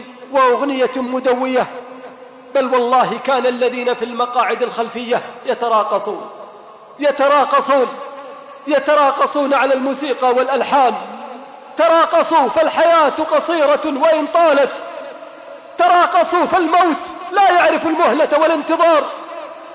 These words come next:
تراقصوا، فالعمر قصير والموت قادم. والله مثل هؤلاء لم ولن يخطر في بالهم الموت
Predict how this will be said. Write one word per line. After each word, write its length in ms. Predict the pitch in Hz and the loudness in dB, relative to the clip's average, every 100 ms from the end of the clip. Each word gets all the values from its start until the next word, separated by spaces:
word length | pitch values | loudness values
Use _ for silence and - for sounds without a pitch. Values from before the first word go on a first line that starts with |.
| - 330 | -6 0
تراقصوا، 640 | 349 339 339 330 320 330 | 4 4 4 0 2 0
فالعمر 420 | 311 311 302 320 | 2 2 2 2
قصير 540 | 311 320 294 320 330 302 - - - | 2 2 2 2 2 0 -6 -10 -2
والموت 480 | 359 330 339 330 349 | 0 2 2 2 0
قادم. 560 | 339 349 339 330 320 240 - - - - - - | 2 4 4 2 0 -2 -10 -14 -16 -18 -12 -2
والله 540 | 330 330 311 294 214 | 0 2 4 4 2
مثل 260 | 294 - 302 | -2 -4 -2
هؤلاء 600 | 220 269 277 277 285 240 - - - - | 2 2 2 4 4 2 -4 -10 -14 -6
لم 300 | 269 320 269 226 | 0 0 0 -4
ولن 420 | 269 302 302 294 294 | 0 2 2 2 0
يخطر 360 | - - 277 | -2 -2 -2
في 180 | 262 285 | -2 -2
بالهم 440 | 285 277 240 247 | 0 2 0 -2
الموت 420 | 254 254 285 269 | -2 2 2 0